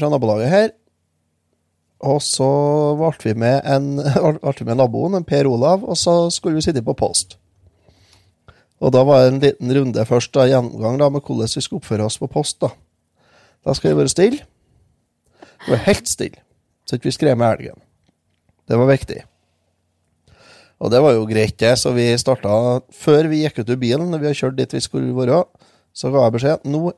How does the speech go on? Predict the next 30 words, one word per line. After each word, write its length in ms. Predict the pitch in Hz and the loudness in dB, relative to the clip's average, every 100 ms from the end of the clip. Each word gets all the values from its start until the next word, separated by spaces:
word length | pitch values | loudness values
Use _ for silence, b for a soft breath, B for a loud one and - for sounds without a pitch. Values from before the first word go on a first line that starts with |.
| - | -2
er 140 | 143 | -2
det 60 | 131 | 0
stilleleken. 640 | 156 120 104 104 143 185 - _ _ _ _ _ _ _ _ _ _ b b b _ | -2 -2 -2 -2 -2 -2 -4 _ _ _ _ _ _ _ _ _ _ b b b _
Nå 100 | 135 | -6
tar 200 | - 156 120 | 2 4 4
vi 80 | |
med 120 | 104 113 | 0 -2
oss 240 | 147 - 208 | -2 -4 -4
børsene, 400 | 156 - 156 196 _ _ _ - | -2 0 0 -2 _ _ _ -16
så 220 | - 143 156 _ - | -6 -4 -4 _ -2
er 120 | 127 | 0
vi 160 | 110 131 - | 0 -4 -6
helt 200 | - 143 | -4 -4
stille, 320 | - 143 180 - | -4 -4 -4 -4
og 80 | - | -10
så 120 | 131 | -8
skal 220 | - 143 | -6 -4
vi 80 | 143 | -2
liste 440 | 135 123 - - 139 | -4 -4 -4 -2 -2
oss 140 | - - - | -2 -6 -6
bort 160 | 170 | -4
på 80 | - 147 | 0 0
ekra 280 | - 120 | 0 0
her, 180 | 160 175 b b b b - | 2 0 b b b b -18
og 80 | - | -12
så 60 | 123 | -10
skal 220 | - 131 | -4 -2
vi 80 | 131 | -2
stå 200 | - 123 | -2 0
der, 240 | 127 139 | 4 2